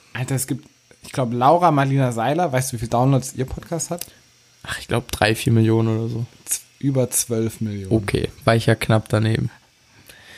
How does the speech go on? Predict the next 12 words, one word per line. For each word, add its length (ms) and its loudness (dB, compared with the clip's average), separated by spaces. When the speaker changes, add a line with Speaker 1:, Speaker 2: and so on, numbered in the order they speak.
Speaker 1:
Das 460 4
Speaker 2:
Ja. 40 0
Speaker 1:
ist 200 0
halt 260 4
so, 240 0
das 160 0
ist 140 0
halt 200 2
so 140 0
einer 240 0
der 120 0
krassesten. 760 -2